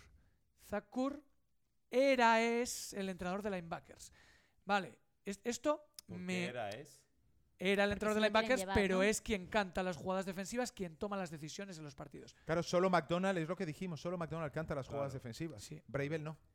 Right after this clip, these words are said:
Speaker 2: Vrabel no.
Speaker 1: Eh,
Speaker 3: Hmm.
Speaker 1: en la jornada dos, Terrell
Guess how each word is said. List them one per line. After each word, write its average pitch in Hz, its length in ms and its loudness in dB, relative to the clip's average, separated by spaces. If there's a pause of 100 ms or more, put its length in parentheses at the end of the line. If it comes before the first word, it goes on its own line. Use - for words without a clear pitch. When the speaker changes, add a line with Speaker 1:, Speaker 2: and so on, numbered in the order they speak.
Speaker 2:
Vrabel 98 320 -14
no. 95 100 -18 (400)
Speaker 1:
Eh, 151 680 -4 (640)
Speaker 3:
Hmm. 277 100 -12 (260)
Speaker 1:
en 175 200 -4
la 165 80 -4
jornada 190 540 -4
dos, 214 580 -6 (440)
Terrell 202 260 0